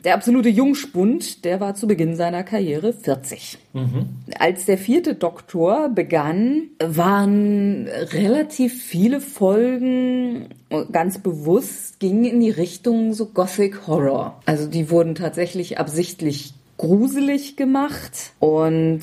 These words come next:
Speaker 2: Aber es hatte immer einen außerirdischen Hintergrund. Also es waren keine
Speaker 1: Ja.
Speaker 2: Geistergeschichten.
Speaker 1: Ja,
Speaker 2: Es, es, es
Speaker 1: ja,
Speaker 2: vom
Speaker 1: ja.
Speaker 2: Stil her waren's
Speaker 1: Ja.
Speaker 2: Geistergeschichten,
Speaker 1: Mhm,
Speaker 2: aber
Speaker 1: mhm.
Speaker 2: äh, nein, es ist im Stil von Geistergeschichten produziert, aber
Speaker 1: Ja,
Speaker 2: immer noch
Speaker 1: ja.
Speaker 2: mit Außerirdischen.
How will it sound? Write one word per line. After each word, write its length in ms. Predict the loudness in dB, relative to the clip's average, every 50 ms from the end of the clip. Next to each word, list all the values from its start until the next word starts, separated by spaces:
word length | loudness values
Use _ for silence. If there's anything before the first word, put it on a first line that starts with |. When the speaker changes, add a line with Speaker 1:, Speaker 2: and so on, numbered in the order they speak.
| -6
Speaker 2:
Aber 160 | -4 -2 -2 -2
es 80 | 0
hatte 180 | 0 0 0 0
immer 240 | 0 2 2 2 2
einen 120 | 0 -2
außerirdischen 600 | -2 -2 -2 -4 -4 -8 -10 -10 -12 -12 -6 -4
Hintergrund. 580 | -2 -2 -2 -4 -6 -10 -14 -14 -14 -16 -20 -14 -12
Also 260 | -10 -10 -10 -10 -10
es 140 | -12 -10 -2
waren 220 | -2 0 0 0 -4
keine 200 | -8 -10 -6 -2
Speaker 1:
Ja. 140 | 0 2
Speaker 2:
Geistergeschichten. 760 | 2 2 2 0 -2 -4 -6 -12 -16 -18 -20 -20 -18 -18 -18 -18 _ _ _ _ _ _ _ _
Speaker 1:
Ja, 240 | 0 0 0 0 0 -4
Speaker 2:
Es, 100 | -6 -4
es, 40 |
es 80 | -2 0
Speaker 1:
ja, 140 | 0 0 0
Speaker 2:
vom 140 | -2 -4 -2
Speaker 1:
ja. 200 | -2 -2 0 2 4
Speaker 2:
Stil 200 | 4 4 2 2
her 200 | 0 -2 -2 -2
waren's 240 | -4 -6 -6 -2 0
Speaker 1:
Ja. 160 | 2 2 2
Speaker 2:
Geistergeschichten, 720 | 2 0 -4 -6 -8 -10 -10 -6 -4 -2 0 0 2 2 2
Speaker 1:
Mhm, 40 | 0
Speaker 2:
aber 160 | 0 -4 -6 -4 -4
Speaker 1:
mhm. 420 | -2 0 0 0 -2 -4 -6 -8 -14 -16 -20 _ _ _ _ _ _
Speaker 2:
äh, 120 | -8 -6 -4
nein, 260 | 0 0 0 0 0 -2
es 340 | -6 -8 -8 -8 -10 -8
ist 260 | -6 -6 -6 -6 -6 -8 -2 2
im 220 | 4 6 6 4
Stil 340 | 4 -2 -6 -8 -8 -8 -8
von 180 | -6 -6 -4
Geistergeschichten 720 | -2 -2 -2 -2 -2 -4 -4 -4 -4 -4 -6 -6 -6 -6
produziert, 580 | -6 -4 -4 -6 -6 -6 -4 -4 -4 -4 -4 -8 -6
aber 160 | -2 2 2
Speaker 1:
Ja, 180 | 2 2 0 -2 0
Speaker 2:
immer 200 | 2 2 2 2
noch 100 | 2 0
Speaker 1:
ja. 140 | -2 -4 -4
Speaker 2:
mit 120 | -8 -6 -6
Außerirdischen. 600 | -6 -8 -8 -8 -10 -10 -12 -12 -14 -14 -16